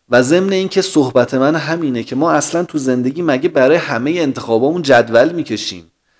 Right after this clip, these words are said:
یا اصلاً نکشیم؟ مگه تو ذهنمون همهٔ اینها رو ما،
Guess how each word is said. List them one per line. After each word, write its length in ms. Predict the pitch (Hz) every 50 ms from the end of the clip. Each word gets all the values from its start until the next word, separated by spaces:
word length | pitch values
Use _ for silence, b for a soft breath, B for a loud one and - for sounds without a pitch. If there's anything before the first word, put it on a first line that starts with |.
| _ _ _ _
یا 120 | - 131 113
اصلاً 240 | 123 - - 156
نکشیم؟ 680 | 165 170 160 160 175 196 190 - 180 - - 135 123 113
مگه 220 | 113 110 110 147
تو 140 | 147 - 143
ذهنمون 640 | 131 120 117 127 156 180 160 156 175 175 175 175 180
همهٔ 380 | 170 151 - 135 131 120 117 113
اینها 500 | 117 113 110 120 117 120 110 117 131 147
رو 140 | 160 170 170
ما، 340 | 165 160 160 165 170 165